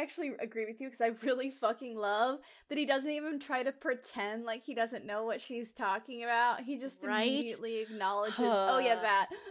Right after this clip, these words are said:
Speaker 1: <laughs> I think it shows, um, a healthy amount of respect between those two characters that, like, that A,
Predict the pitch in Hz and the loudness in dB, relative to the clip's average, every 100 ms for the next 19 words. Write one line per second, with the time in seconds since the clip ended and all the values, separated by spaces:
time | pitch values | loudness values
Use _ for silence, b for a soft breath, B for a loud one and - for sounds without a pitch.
0 | - 339 349 440 392 - B B B 285 | 2 4 8 8 8 2 B B B 0
1 | 403 554 415 302 359 302 294 277 254 247 | 2 2 -2 -2 2 2 2 -2 0 2
2 | 233 226 - - 247 233 226 254 247 262 | 0 -2 -8 -4 2 2 2 -2 -2 -6
3 | 233 214 208 214 202 196 - 226 220 220 | -4 -2 -4 -4 -6 -8 -6 -6 -6 -16
4 | - 220 202 190 190 - 196 - 208 226 | -10 -12 -10 -14 -14 -16 -16 -10 -8 -6
5 | 226 202 185 175 202 - 208 202 202 185 | -10 -10 -10 -12 -16 -10 -10 -8 -8 -8
6 | _ b 277 - 294 294 | _ b -2 0 2 2